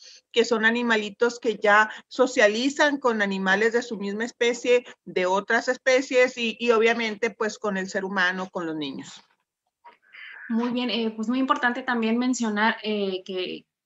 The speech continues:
Speaker 2: que las mascotas, pues, están listas para ir con la familia, pero también la familia tiene que reunir algunas características para que pueda, eh, adoptar una de estas mascotas. ¿Qué requisitos deben presentar, eh, las personas que quieran una de estas mascotas?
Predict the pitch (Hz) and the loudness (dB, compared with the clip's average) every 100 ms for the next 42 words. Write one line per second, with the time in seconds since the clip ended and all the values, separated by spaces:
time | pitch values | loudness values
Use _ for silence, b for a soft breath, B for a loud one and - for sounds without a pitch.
0 | _ 214 202 196 190 196 214 220 262 302 | _ 0 0 0 -2 -2 -2 0 2 2
1 | 262 233 233 247 262 294 247 226 262 277 | 2 2 4 4 4 2 2 2 4 4
2 | 233 233 262 262 220 214 233 285 294 277 | 6 4 4 2 2 2 4 6 6 6
3 | 240 233 247 240 240 233 226 233 226 B | 4 4 4 2 2 2 2 2 0 B
4 | B - 254 262 277 302 285 277 277 277 | B 2 6 10 10 8 6 6 6 4
5 | 247 - 208 226 - 254 226 220 185 180 | 2 2 2 2 -2 0 2 4 6 6
6 | 175 202 202 240 254 247 226 B B B | 4 -4 2 4 6 6 6 B B B
7 | 208 196 185 - - _ _ 220 214 214 | 0 0 -2 -6 -16 _ _ 4 4 4
8 | 269 277 262 247 247 262 254 240 247 269 | 4 6 6 4 2 2 2 2 -2 -4
9 | 269 349 359 370 349 311 320 320 311 311 | 2 4 4 4 4 4 4 6 6 6
10 | 302 285 233 214 214 220 226 226 220 208 | 4 2 -2 -2 -4 -4 -4 0 2 0
11 | 208 208 226 247 240 - 214 220 233 - | -2 -2 -2 -4 -8 -2 0 0 -2 -2
12 | 226 233 226 202 196 220 208 196 - 185 | 2 2 2 -2 -4 -6 -6 -6 -10 -14
13 | - - | -16 -20